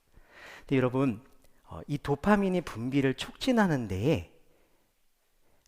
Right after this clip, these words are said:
감사하는 것도 중요한 역할을 한다고 합니다. 앞서서 말씀드린 것처럼 이 도파민은 우리가 좋은 일을 경험하거나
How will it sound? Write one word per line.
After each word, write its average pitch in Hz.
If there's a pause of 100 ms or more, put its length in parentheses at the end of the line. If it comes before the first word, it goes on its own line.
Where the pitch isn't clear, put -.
감사하는 208
것도 156 (460)
중요한 196
역할을 95
한다고 117
합니다. 87 (2000)
앞서서 180
말씀드린 175
것처럼 143
이 131
도파민은 196
우리가 143
좋은 196
일을 214
경험하거나 139